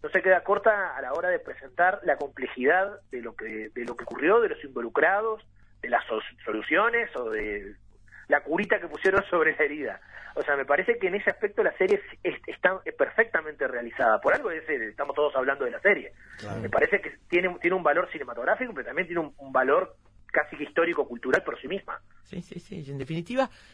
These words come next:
Speaker 3: si vos te ponías a leer lo que ya se ha escrito, los tribunales internacionales que analizaron las consecuencias,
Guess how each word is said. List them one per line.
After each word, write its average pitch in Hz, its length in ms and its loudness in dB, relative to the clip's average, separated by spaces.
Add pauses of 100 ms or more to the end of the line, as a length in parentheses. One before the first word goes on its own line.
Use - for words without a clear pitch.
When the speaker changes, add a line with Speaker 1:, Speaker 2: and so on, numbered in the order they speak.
Speaker 3:
si - 120 -8
vos 156 120 0
te 196 80 2
ponías 151 280 -4
a 117 80 -4
leer 123 200 0
lo 180 100 -2
que 160 80 -6
ya 143 100 -6
se 139 120 -8
ha - 20 -4
escrito, 151 540 -2
los 117 160 -4
tribunales 127 840 -2
internacionales 117 640 -4
que - 100 -10
analizaron 110 720 -2
las 92 120 -10
consecuencias, 139 640 -6